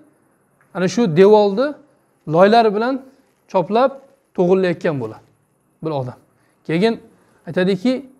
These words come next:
"Siz", deydi, "Amirul Mu'mininni ayoli bo'lsangiz", deydi, "mana bu mardikor bilan nima gaplashyapsiz?" deydi. "Mana bu mardikor sizga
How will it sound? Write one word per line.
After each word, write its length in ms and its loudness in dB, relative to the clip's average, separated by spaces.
"Siz", 300 -4
deydi, 380 0
"Amirul 380 2
Mu'mininni 380 2
ayoli 400 2
bo'lsangiz", 340 -4
deydi, 200 -4
"mana 280 0
bu 80 2
mardikor 520 2
bilan 140 -2
nima 120 -2
gaplashyapsiz?" 640 -4
deydi. 160 -18
"Mana 220 2
bu 80 2
mardikor 380 2
sizga 280 -4